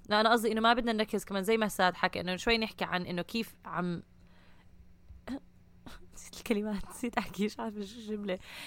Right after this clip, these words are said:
إنه كيف الواحد عم بتأقلم على هذا الوضع. لأن إحنا آخر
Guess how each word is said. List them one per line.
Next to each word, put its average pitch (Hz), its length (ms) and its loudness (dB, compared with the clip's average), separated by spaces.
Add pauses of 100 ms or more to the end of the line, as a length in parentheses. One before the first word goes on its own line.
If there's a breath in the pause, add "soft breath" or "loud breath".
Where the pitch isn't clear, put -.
(140 loud breath)
إنه 226 80 4
كيف 277 160 4
الواحد 269 240 8
عم 208 120 4
بتأقلم 185 520 0
على 170 180 2
هذا 170 220 4
الوضع. 165 260 0
لأن 165 180 -4
إحنا 220 280 4
آخر 233 180 0